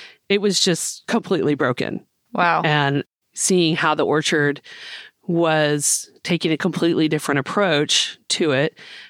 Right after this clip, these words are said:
Speaker 1: was so refreshing. And I thought, "Well, you know, this, they're really onto something,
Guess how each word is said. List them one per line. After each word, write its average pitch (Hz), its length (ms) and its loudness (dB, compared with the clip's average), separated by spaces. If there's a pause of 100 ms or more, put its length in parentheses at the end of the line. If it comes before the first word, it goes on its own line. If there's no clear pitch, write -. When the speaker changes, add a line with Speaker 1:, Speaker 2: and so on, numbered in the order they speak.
(240)
Speaker 1:
was 170 240 0
so - 440 0
refreshing. 151 680 0
And 147 140 0
I 147 120 -2
thought, 131 320 -2
"Well, 160 420 0
you 170 120 -2
know, 156 140 0
this, 156 300 -2
they're 160 180 -4
really 151 200 0
onto 135 220 -2
something, 135 540 -6